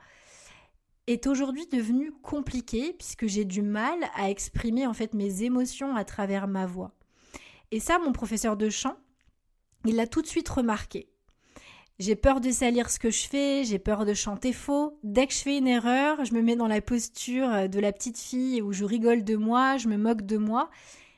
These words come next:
Et du coup, j'ai vraiment l'impression d'être une enfant qui apprend à chanter. Alors que pourtant, lui me juge absolument pas, il est génial, il fait tout justement pour que je fasse des erreurs et que je salisse ce que je fais,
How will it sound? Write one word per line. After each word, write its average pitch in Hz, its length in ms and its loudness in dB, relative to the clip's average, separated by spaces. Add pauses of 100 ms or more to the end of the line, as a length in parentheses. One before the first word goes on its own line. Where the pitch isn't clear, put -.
(120)
Et 220 60 0
du 220 140 -2
coup, 349 100 0
j'ai 277 160 4
vraiment 269 480 0
l'impression 262 600 0 (160)
d'être 214 260 -2
une 226 140 2
enfant 247 300 -4
qui - 220 -10
apprend 226 380 0
à 247 140 4
chanter. 214 480 -4 (1200)
Alors 214 200 4
que - 80 2
pourtant, 285 340 -2
lui 330 140 2
me 247 120 6
juge 226 220 4
absolument 226 480 2
pas, 277 140 2
il 220 160 0
est 190 100 2
génial, 220 720 2 (100)
il 196 120 -6
fait 240 160 -2
tout 320 240 4
justement 233 360 0
pour 226 140 -4
que - 60 -6
je - 60 -4
fasse 214 140 2
des 196 220 -2
erreurs 220 240 6
et 214 100 2
que 190 80 -6
je 190 120 0
salisse 247 640 2
ce 185 120 -4
que - 140 -2
je - 140 -2
fais, 311 420 -2